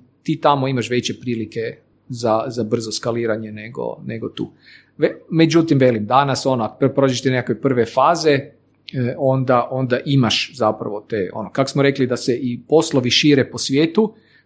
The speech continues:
tako se i startupi šire po svijetu i više ne moraš tamo sjediti. Ja, ja čak govorim da je nama bila i prednost što smo mi u Hrvatskoj,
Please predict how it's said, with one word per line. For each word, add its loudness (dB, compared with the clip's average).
tako 2
se 2
i -4
startupi -2
šire 0
po -12
svijetu -10
i -12
više 0
ne 0
moraš -2
tamo -4
sjediti. -8
Ja, 2
ja 0
čak 0
govorim 2
da 0
je -2
nama 0
bila 0
i 0
prednost 2
što -8
smo -10
mi -6
u -8
Hrvatskoj, -8